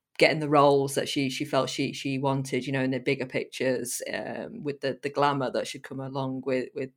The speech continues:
with being a film star, rather than being a film star in Britain, which, you know, w-, was a different prospect. And she went out there, she rented a house in the Hollywood Hills. You know, she took Dennis Hamilton with her, obviously as her husband and her, you know,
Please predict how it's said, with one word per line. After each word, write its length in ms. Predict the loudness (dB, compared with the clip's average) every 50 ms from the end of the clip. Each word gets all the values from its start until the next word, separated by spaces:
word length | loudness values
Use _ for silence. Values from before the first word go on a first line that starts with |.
| -6
with 140 | -6 -4 0
being 180 | 2 2 2 2
a 60 | 0
film 260 | 2 2 2 2 2
star, 520 | 0 -4 -2 0 2 2 2 2 0 -2 -6 -12 -16 -16 -16 -18 -10 _ 2
rather 140 | 2 2 4
than 100 | 4 2
being 140 | 2 2 2
a 40 |
film 240 | 2 2 4 2 4
star 220 | 4 4 4 4 4
in 80 | 2
Britain, 320 | 4 4 4 4 4 0 -2
which, 420 | -2 -2 -4 -4 -6 -8 -8 -8
you 120 | -8 -8 -6
know, 240 | -6 -6 -6 -8 -8 _ -8
w-, 160 | -8 -6 -2
was 140 | -2 -2 0
a 60 | 0
different 260 | -2 -2 -4 -6 -6
prospect. 640 | 0 0 0 0 0 2 2 2 2 0 -4 -14 -14 -14 -12 -14 -14 -16 -18 -20 _ _ -2 0
And 140 | 0 0
she 140 | 0 2 6
went 220 | 6 6 6 8 6
out 140 | 6 6
there, 140 | 6 4 2
she 140 | 2 0 2
rented 260 | 2 2 2 2 0
a 40 | 0
house 420 | 2 2 4 4 4 2 0 -2
in 80 | -4 -2
the 40 | 0
Hollywood 320 | 0 2 2 2 0 0
Hills. 540 | 0 0 2 4 4 2 2 0 -4 -6 -4
You 80 | -4 -4
know, 80 | -4
she 100 | -4 -4
took 160 | -4 -4 -2
Dennis 240 | 0 2 2 2 0
Hamilton 520 | 0 -2 -2 -4 -4 -6 -8 -8 -8 -8 -4
with 220 | -2 -2 -2 -2
her, 240 | -2 -2 0 0 0 0
obviously 320 | 0 -2 -4 -4 -4 -6
as 160 | -6 -6 -8
her 260 | -10 -12 -10 -10 -10 -8 -2
husband 440 | -2 -2 0 2 2 2 2 2
and 160 | 2 0 0 0
her, 340 | 0 0 0 0 0 -4 _ _
you 100 | -6 -6
know, 160 | -6 -6 -10